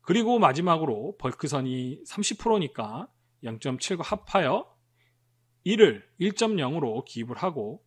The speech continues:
다음으로는 삼을 기입해서 벌크선은 삼으로 나타나는 것으로 합니다. 이렇게 해서 선박의 종류와 입항하는 비율에 대한 할당은 끝났습니다. 오케이를 클릭하셔서,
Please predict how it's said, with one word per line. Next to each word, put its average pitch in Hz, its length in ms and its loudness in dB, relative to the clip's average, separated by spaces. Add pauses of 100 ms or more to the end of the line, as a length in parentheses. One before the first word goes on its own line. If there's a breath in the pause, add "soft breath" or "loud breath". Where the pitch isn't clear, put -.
(120)
다음으로는 120 720 -6 (960 soft breath)
삼을 190 440 0
기입해서 185 800 0 (400)
벌크선은 143 640 -4
삼으로 180 680 -2 (300)
나타나는 131 540 -4
것으로 135 360 -4
합니다. 104 400 -8 (640)
이렇게 233 380 6
해서 175 440 -2
선박의 151 520 2
종류와 196 500 0 (220)
입항하는 123 680 -6
비율에 139 320 0
대한 160 340 0
할당은 143 760 -6
끝났습니다. 208 640 -2 (800 soft breath)
오케이를 180 840 2 (240)
클릭하셔서, 165 880 -2